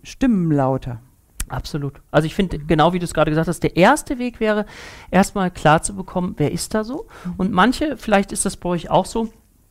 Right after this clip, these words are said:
Speaker 2: die sagen, muss ja gar nicht künstlerisch veranlagt sein, aber das, was du eben auch gesagt hast, sozusagen ein Gesicht malen mit euch und darunter so ein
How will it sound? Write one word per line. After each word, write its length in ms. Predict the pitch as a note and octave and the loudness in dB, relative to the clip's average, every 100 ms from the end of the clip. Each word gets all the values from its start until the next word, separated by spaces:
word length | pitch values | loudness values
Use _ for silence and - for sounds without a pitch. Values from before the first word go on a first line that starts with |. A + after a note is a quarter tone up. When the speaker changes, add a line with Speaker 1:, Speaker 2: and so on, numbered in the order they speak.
| _ _ _ - - - | _ _ _ -16 -14 -10
Speaker 2:
die 60 | C3 | -8
sagen, 400 | A#2 C#3 D#3+ D3+ | -4 -2 -2 -2
muss 120 | D#3+ | -2
ja 120 | F#3 | -2
gar 140 | F3+ E3+ | 2 0
nicht 160 | F3 | 0
künstlerisch 480 | - A#3 B3+ F#3 D#3 | -2 -2 0 -2 -2
veranlagt 420 | D#3 D3+ C3+ C3+ | 0 2 2 0
sein, 160 | C#3+ C3+ | 0 2
aber 100 | C#3 | 2
das, 160 | D3+ E3 | 0 -2
was 100 | - | -4
du 100 | D#3+ | -4
eben 100 | E3 | -2
auch 120 | F#3+ | 0
gesagt 260 | F3 D#3 | 2 2
hast, 120 | E3 - - - | 0 -6 -16 -6
sozusagen 420 | - D#3+ F#3+ F3 E3 | -2 2 4 4 4
ein 220 | D#3+ D#3+ | 2 4
Gesicht 400 | E3+ B3+ E4+ - | 4 4 4 2
malen 260 | B3+ A#3 | 4 6
mit 160 | F3+ E3 | 4 2
euch 380 | A3 C4 C#4 B3 | 6 6 6 2
und 100 | C#4 | 0
darunter 260 | F#3 A3+ A3+ | 0 2 2
so 140 | F#3+ | 2
ein 80 | F#3 | 0